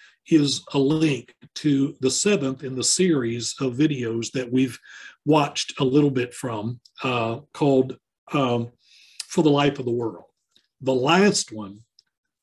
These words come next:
kind of sums up the whole series and, uh, highlights the church and the community of believers and how we live out the will of God in community. And so I'll leave that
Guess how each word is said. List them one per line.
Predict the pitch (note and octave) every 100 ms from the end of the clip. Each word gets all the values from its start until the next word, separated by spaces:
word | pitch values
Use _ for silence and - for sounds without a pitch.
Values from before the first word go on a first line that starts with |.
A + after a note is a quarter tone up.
| -
kind | A#3+
of | G#3+
sums | - G3+ F#3
up | D#3+ E3+
the | D3
whole | - E3
series | D3 - D3+ C3+ C3+ - - _ _
and, | - C#3 C3+ B2+
uh, | C3 B2 - _ _ _
highlights | - G3 F3+ D#3+ D3 C#3+ - - A2+
the | A#2
church | - - B2+ F#2+ - - - _ _ _ _ -
and | B2+
the | A#2
community | - D3+ D3 C#3+ B2 C#3+
of | C3
believers | A#2+ B2 C3 A2 G2+ - - - _ _
and | D#3+
how | C#3+ F#3 F#3
we | D#3+ E3
live | D3+ D#3 C#3
out | D3 C3+ -
the |
will | C3+ D3
of | C#3 -
God | C#3 C3+ A#2+ A2+ _
in | D3 C#3 B2+ A#2
community. | - B2 B2 C3 G2+ F#2 - - _ _ _ _ _ _ D#3
And | D3
so | - D#3+ D3 C#3 - _
I'll | D#3+ D3+
leave | D#3+ G3 D#3
that | D#3 -